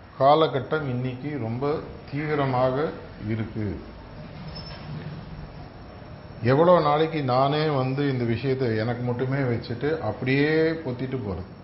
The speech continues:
எடுக்க எடுக்க குறையாத விஷயம். இல்லைங்க, ஐம்பது பேர் அபியாசி இருக்கும், நூறு பேர் வந்துட்டா டிரான்ஸ்மிஷன் பாதி ஆகிடும், அதனால தான் யாருக்கும் சொல்ல அப்படின்னு சொல்ல முடியாது.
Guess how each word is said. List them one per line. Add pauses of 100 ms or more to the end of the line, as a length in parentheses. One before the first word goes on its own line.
(960)
எடுக்க
எடுக்க
குறையாத
விஷயம். (800)
இல்லைங்க,
ஐம்பது
பேர்
அபியாசி
இருக்கும்,
நூறு
பேர்
வந்துட்டா
டிரான்ஸ்மிஷன்
பாதி
ஆகிடும்,
அதனால
தான்
யாருக்கும்
சொல்ல
அப்படின்னு
சொல்ல
முடியாது.